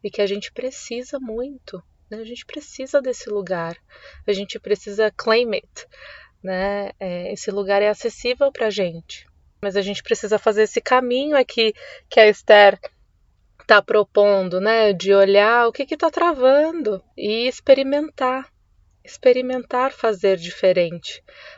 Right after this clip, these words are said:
porque nessa experimentação a gente encontra o nosso caminho.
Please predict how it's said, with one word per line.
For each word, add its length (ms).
porque 260
nessa 280
experimentação 1080
a 80
gente 380
encontra 540
o 80
nosso 340
caminho. 680